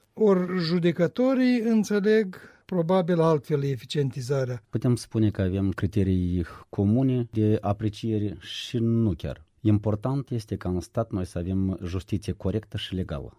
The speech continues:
Speaker 2: Asta trebuie să fie important pentru toată societatea și, în primul rând, pentru judecători.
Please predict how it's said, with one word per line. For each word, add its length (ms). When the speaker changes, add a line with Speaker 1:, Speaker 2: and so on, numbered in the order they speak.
Speaker 2:
Asta 220
trebuie 220
să 100
fie 200
important 460
pentru 240
toată 280
societatea 760
și, 140
în 80
primul 280
rând, 160
pentru 720
judecători. 720